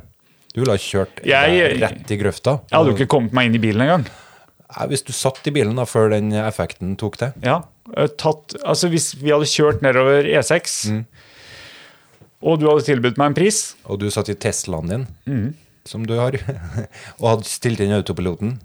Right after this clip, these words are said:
Speaker 2: Jeg har ikke Tesla.
Speaker 1: Nei da, jeg vet det, men
Speaker 2: Men, eh, im-, min imaginære Tesla.
Speaker 1: Ja.
Speaker 2: Ja.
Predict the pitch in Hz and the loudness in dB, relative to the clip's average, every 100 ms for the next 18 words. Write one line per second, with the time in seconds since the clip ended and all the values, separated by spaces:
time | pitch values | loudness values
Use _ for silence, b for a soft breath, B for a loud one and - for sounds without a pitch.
0 | - - 110 104 - 113 101 127 B B | -14 -10 -6 -6 -4 -4 -4 -10 B B
1 | - _ - 82 76 73 73 78 80 151 | -20 _ -16 -12 -10 -10 -10 -6 0 2
2 | 147 147 165 160 175 175 190 180 180 170 | 2 0 -2 -2 0 2 2 2 4 4
3 | 165 175 165 165 151 123 165 - 147 - | 4 4 4 2 0 2 0 0 -2 -2
4 | - 139 | -2 -2